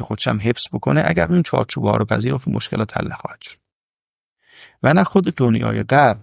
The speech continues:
می‌تواند با ال-، با الگوهای مارکسیستی و لیبرالیستی مشکل خود رو حل کنه. البته در زمان ایشون هم هنوز مارکسیسم فروپاشی شد، نشده بود. مارکسیستان نیمی از جهان رو در اختیار داشتن. شوروی کاملاً مسلط بود، شوروی اون زمان، به بلوک شرق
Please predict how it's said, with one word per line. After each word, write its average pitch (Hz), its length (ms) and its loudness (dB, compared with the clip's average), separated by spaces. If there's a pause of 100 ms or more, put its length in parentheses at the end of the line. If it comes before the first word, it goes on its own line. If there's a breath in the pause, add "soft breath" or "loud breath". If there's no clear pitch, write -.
(140)
می‌تواند 107 720 0
با - 100 -4
ال-، 107 200 -4 (100)
با 113 200 0
الگوهای 107 500 0
مارکسیستی 107 580 -4
و 101 80 -2
لیبرالیستی - 580 -6
مشکل 107 320 -4
خود - 160 -6
رو - 100 -10
حل - 180 -12
کنه. - 140 -12 (500 loud breath)
البته 143 260 2
در 135 180 4
زمان 123 300 2
ایشون 120 220 0
هم 123 140 2
هنوز 127 300 0
مارکسیسم 131 720 0 (360 soft breath)
فروپاشی 110 500 0
شد، - 180 0
نشده 135 400 2
بود. 123 260 -4
مارکسیستان - 560 -2
نیمی 123 220 2
از 110 160 -2
جهان 113 280 0
رو 117 80 -4
در 117 160 -2
اختیار 123 420 -2
داشتن. 123 360 -2 (500 loud breath)
شوروی 110 420 2
کاملاً 117 380 0
مسلط 120 680 -2
بود، - 160 -4
شوروی 120 420 -2
اون 110 180 -6
زمان، 110 340 -4
به 110 80 -6
بلوک 110 360 -4
شرق 107 320 -2